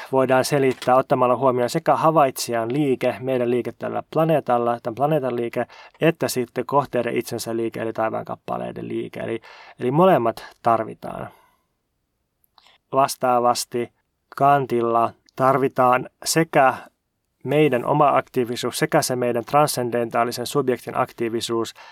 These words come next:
että sitten kokemuksen sisältö, joka tulee meidän ulkopuolelta. Ja näiden molempien liike, kun törmää, niin siitä syntyy se empiirinen taso.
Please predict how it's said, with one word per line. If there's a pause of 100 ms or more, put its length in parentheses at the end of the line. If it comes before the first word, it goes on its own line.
(300)
että (140)
sitten
kokemuksen
sisältö,
joka
tulee
meidän
ulkopuolelta. (360)
Ja
näiden (140)
molempien (340)
liike, (460)
kun
törmää, (960)
niin
siitä
syntyy
se
empiirinen (180)
taso.